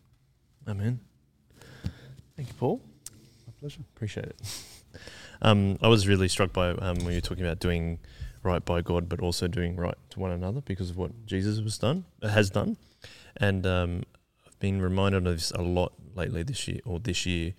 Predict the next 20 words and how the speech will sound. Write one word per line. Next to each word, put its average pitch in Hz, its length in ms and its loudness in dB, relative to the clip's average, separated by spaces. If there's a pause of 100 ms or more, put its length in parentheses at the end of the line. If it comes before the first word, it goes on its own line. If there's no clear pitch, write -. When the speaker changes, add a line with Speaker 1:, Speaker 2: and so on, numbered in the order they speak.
(400)
Speaker 1:
is 85 200 -4
that, 87 200 0 (400)
as 90 220 -4
it 87 40 -2
says 92 240 0
in 87 120 0
Romans, 87 580 0
that - 160 -6
we're, 85 220 -4
because - 340 -4
we're, 87 200 0
because 92 280 -4
of 85 120 -4
Jesus' 85 300 -4
death 90 200 -4
on 85 80 -6
the 85 80 -6
cross, - 300 -6
we're 85 120 -4
reconciled 85 600 -2